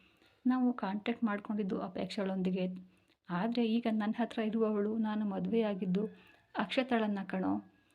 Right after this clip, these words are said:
"ಮಧ್ಯದಲ್ಲಿ ಈ ಯಾರು ಸರ್ ಈ ಅಕ್ಷತಾ? ಅವಳು ಯಾಕೆ ಸರ್ ಮಧ್ಯಕ್ಕೆ ಬಂದ್ಲು?" ಎಂದು ಸಹಾಯಕ ಕೇಳಿದನು. ಸುಮಾರು ನಾಲ್ಕು ಕೆಟ್ಟ ಶಬ್ದಗಳ ನಂತರ, "ಇವಳು ಯಾರೆಂದು ನನ್ಗೆ ಹೇಗೆ ಗೊತ್ತು?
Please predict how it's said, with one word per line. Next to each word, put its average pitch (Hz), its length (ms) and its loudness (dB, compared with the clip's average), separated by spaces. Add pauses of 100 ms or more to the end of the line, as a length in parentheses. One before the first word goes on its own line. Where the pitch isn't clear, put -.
(220)
"ಮಧ್ಯದಲ್ಲಿ 208 580 0
ಈ 233 280 2 (460)
ಯಾರು 196 400 -2
ಸರ್ 226 380 -2
ಈ 240 80 4
ಅಕ್ಷತಾ? 208 600 -2 (640)
ಅವಳು 254 220 4
ಯಾಕೆ 220 320 0
ಸರ್ 220 320 -2
ಮಧ್ಯಕ್ಕೆ 214 480 0
ಬಂದ್ಲು?" 214 480 0
ಎಂದು 240 300 6
ಸಹಾಯಕ 214 560 -4
ಕೇಳಿದನು. 190 840 -4 (540)
ಸುಮಾರು 254 580 2
ನಾಲ್ಕು 233 400 2
ಕೆಟ್ಟ 240 320 -8
ಶಬ್ದಗಳ 185 580 -2
ನಂತರ, 190 480 -2 (1080)
"ಇವಳು 254 280 6
ಯಾರೆಂದು 220 460 4
ನನ್ಗೆ 202 340 0
ಹೇಗೆ 202 340 0
ಗೊತ್ತು? 202 320 -2